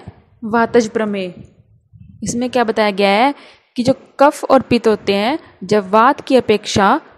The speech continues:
न्यून होते हैं तो बढ़ा हुआ वात धातुओं वसा, मज्जा, ओज व लसिका को मूत्राशय में खींच कर ले आता है,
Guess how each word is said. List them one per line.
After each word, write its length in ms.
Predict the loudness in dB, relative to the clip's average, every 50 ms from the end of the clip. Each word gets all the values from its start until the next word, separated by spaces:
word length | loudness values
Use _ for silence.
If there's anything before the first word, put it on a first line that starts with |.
| _ -8
न्यून 320 | -4 -2 0 0 2 2 0
होते 360 | 0 0 -2 -2 -2 -2 -2
हैं 320 | 0 -2 0 0 -2 -2 -4 -8 -18 _ _ _ _ -2
तो 80 | 0 2
बढ़ा 280 | 4 4 4 4 4
हुआ 320 | 4 2 2 2 2 2 2
वात 380 | 0 2 2 2 2 2 2 -2 -4 -4 -6 -12 _ _ _ _ _ -8
धातुओं 680 | -2 2 2 2 2 2 0 2 4 6 6 4 2 -2 -6 _ _ _ _ -8 2
वसा, 460 | 4 4 4 4 2 0 0 0 0
मज्जा, 540 | 0 0 0 0 0 0 2 4 4 6 4 4 2 2
ओज 300 | 4 6 6 6 4 2
व 140 | 0 0 2
लसिका 500 | 2 0 0 0 -2 -4 -2 0 -2 -2 0
को 220 | 0 2 2 2 0 -2 -8 -20 -20 _ _ _ -6
मूत्राशय 600 | -6 -6 -4 -2 0 0 2 2 2 2 2 2
में 140 | 2 0 0
खींच 340 | 0 0 0 0 -2 -4 -4
कर 180 | -2 -2 0
ले 160 | 0 0 0 0
आता 300 | 0 -2 -2 -2 -2 -2
है, 240 | 0 -2 -2 -4